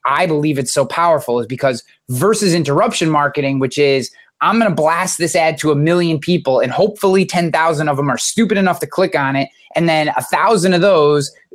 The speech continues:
actually take the time to look through my website and not just hit the back button. And ten of those people, ten of those people actually are interested in home insurance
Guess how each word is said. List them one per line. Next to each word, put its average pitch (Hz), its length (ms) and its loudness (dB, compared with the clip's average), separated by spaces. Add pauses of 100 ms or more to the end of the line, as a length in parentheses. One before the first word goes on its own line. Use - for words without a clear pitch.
actually 165 440 0
take 208 240 0
the 190 80 -4
time 165 240 -2
to 151 80 2
look 165 200 0
through 160 180 0
my 143 180 0
website 160 380 0
and 139 80 -2
not 156 140 -4
just 135 100 -6
hit 143 100 -4
the 143 60 -8
back 160 320 -2
button. 135 340 0 (180)
And 160 240 -4
ten 226 380 0
of 165 140 0
those 226 300 2
people, 139 640 0 (400)
ten 277 240 0
of 269 100 2
those 147 200 2
people 135 480 0 (400)
actually 180 460 0
are 240 320 2
interested 151 340 -2
in 143 60 -4
home 147 180 -2
insurance 139 540 -2